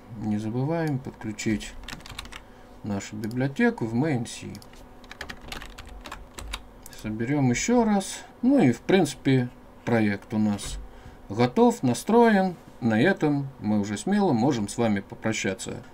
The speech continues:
до следующей части урока, которая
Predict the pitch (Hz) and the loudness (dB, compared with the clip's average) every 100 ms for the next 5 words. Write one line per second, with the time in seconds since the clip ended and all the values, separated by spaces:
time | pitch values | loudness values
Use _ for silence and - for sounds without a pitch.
0 | - 101 95 92 107 95 - 98 - 104 | -8 -2 -2 -2 -2 -2 -2 -4 0 0
1 | - - 95 - - - 135 233 220 208 | 0 -4 -8 -8 -16 -4 4 6 6 2
2 | 196 - - - - - - 151 156 151 | 0 -4 -20 -20 -20 -12 -4 2 4 6
3 | 143 139 139 135 | 6 4 2 0